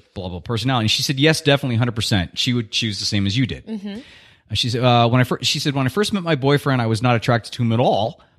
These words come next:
Speaker 1: I finally gave in to him and gave him a chance, even though everyone told me I was way out of his league because he was truly the sweetest guy, and I could tell how much he loved me and how much he would do for me."
Speaker 2: Mm-hmm.
Speaker 1: Now, it, it's one year later, and ever since the second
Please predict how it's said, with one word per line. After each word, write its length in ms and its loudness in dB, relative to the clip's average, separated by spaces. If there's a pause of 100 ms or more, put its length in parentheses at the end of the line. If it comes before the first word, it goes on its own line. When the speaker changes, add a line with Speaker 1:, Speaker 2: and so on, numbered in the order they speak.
(340)
Speaker 1:
I 80 -2
finally 260 2
gave 240 4
in 120 6
to 160 0
him 100 2
and 80 0
gave 160 4
him 60 -2
a 20 -2
chance, 460 -4
even 220 0
though 140 0
everyone 360 2
told 300 4
me 160 0
I 120 0
was 160 -2
way 160 2
out 120 2
of 60 -2
his 120 -2
league 400 -2
because 240 -6
he 60 -4
was 140 -4
truly 320 -2
the 80 -4
sweetest 400 0
guy, 440 0 (160)
and 260 -2
I 120 -4
could 160 -8
tell 200 2
how 80 2
much 200 0
he 80 -2
loved 360 2
me 180 2
and 100 0
how 160 -2
much 260 0
he 100 -4
would 140 -6
do 100 -4
for 160 -6
me." 160 -10
Speaker 2:
Mm-hmm. 320 -6 (380)
Speaker 1:
Now, 340 2
it, 240 -4 (140)
it's 120 -4
one 220 2
year 160 -2
later, 380 0
and 200 -2
ever 200 -2
since 260 -4
the 120 -10
second 520 -2